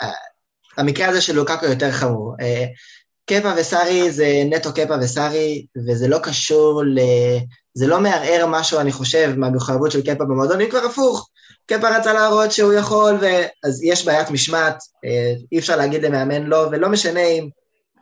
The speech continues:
היה שם חוסר הבנה, סארי חשב שהוא נפצע, וקפה אמר לו שלא, או רק ניסה למשוך זמן, לא משנה. לא אומרים למאמן לא, וזו הייתה בעיית משמעת שטופלה נקודתית,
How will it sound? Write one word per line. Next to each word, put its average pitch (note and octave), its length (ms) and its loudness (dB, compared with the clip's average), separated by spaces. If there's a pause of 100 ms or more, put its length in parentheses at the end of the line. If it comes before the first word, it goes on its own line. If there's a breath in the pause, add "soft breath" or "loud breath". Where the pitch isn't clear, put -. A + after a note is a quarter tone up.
(280)
היה G3 260 0
שם G3 140 -2
חוסר F#3+ 320 -2
הבנה, F3+ 520 0
סארי D#3 280 -2
חשב C#3+ 300 -2
שהוא D#3 200 -4
נפצע, F3+ 800 -2
וקפה C#3+ 440 -2
אמר C#3+ 200 -2
לו D3+ 120 -4
שלא, G3 420 0
או E3 100 4 (120)
רק E3+ 180 -4
ניסה D#3+ 200 -4
למשוך D#3 320 -6
זמן, G3 500 -2 (320)
לא G3+ 120 2
משנה. G3+ 320 -2 (1080 loud breath)
לא G3 160 4
אומרים G3 260 4
למאמן D#3 460 2
לא, F#3 440 2
וזו C#3 380 0
הייתה D#3 280 2
בעיית D#3+ 240 0
משמעת F#3+ 380 -2
שטופלה E3+ 440 -2
נקודתית, E3+ 680 -2